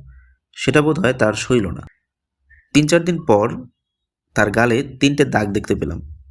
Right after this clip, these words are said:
মনে হয় আঙ্গুলের দাগ। মাস্টারের চর খেয়ে একদিন অবনীর গালে যেরকম দাগ হয়েছিল ঠিক তেমনি।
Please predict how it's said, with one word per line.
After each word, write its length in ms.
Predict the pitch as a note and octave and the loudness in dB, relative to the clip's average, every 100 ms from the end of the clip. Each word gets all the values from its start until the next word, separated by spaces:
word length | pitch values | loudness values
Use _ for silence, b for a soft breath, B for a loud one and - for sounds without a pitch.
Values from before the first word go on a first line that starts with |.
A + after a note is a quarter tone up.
| _ _ _ | _ _ _
মনে 140 | A2 C3 | 0 2
হয় 180 | D3+ - | 2 0
আঙ্গুলের 460 | - A2 A2 A2 G2 | -2 0 2 2 0
দাগ। 260 | E2+ D#2 - - _ _ _ _ _ _ - _ - | -6 -8 -14 -20 _ _ _ _ _ _ -20 _ -4
মাস্টারের 480 | A2 A#2+ E3 E3 E3 | -2 0 0 0 0
চর 300 | - C3 C3+ | 2 2 2
খেয়ে 380 | - A2+ D3 C3+ | 2 2 0 -2
একদিন 260 | G#2+ A2 A#2+ - | -2 0 -2 2
অবনীর 460 | A2 A2 B2 C#3 A#2+ | 2 2 2 0 2
গালে 260 | G#2+ A2 | 0 0
যেরকম 480 | A2+ A2+ G#2+ A#2 A2 | 0 0 0 -2 0
দাগ 260 | G#2 G#2 G2 | 0 0 0
হয়েছিল 460 | A2 A2 A2 G#2 D3+ - _ _ _ - | 0 0 -2 -2 -4 -8 _ _ _ -2
ঠিক 200 | E3+ - | 0 2
তেমনি। 300 | G2+ G2 | 0 -2